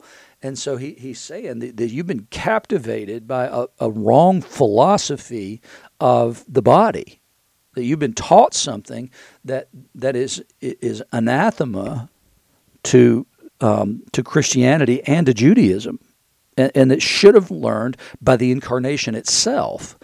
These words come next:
You should know that that's not true, that the body itself actually matters. Otherwise, why would Jesus have done that?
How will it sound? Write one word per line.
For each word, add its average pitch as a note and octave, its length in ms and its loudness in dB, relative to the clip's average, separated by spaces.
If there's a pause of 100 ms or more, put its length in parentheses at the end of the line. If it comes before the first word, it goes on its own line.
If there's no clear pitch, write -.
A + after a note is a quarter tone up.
(200)
You C3+ 120 -2
should A2+ 320 -4
know B2+ 500 0 (220)
that C#3+ 120 0
that's A#2+ 260 0
not A2 180 0
true, B2+ 280 4
that A2 140 -2
the A#2 80 -4
body C#3 600 2
itself A2+ 720 -8 (100)
actually B2+ 600 -8
matters. D#3 560 -10
Otherwise, C3+ 440 -4
why B2+ 140 2
would C3 140 -2
Jesus A#2 340 -6
have G2+ 140 -8
done D#3+ 220 0
that? - 240 -16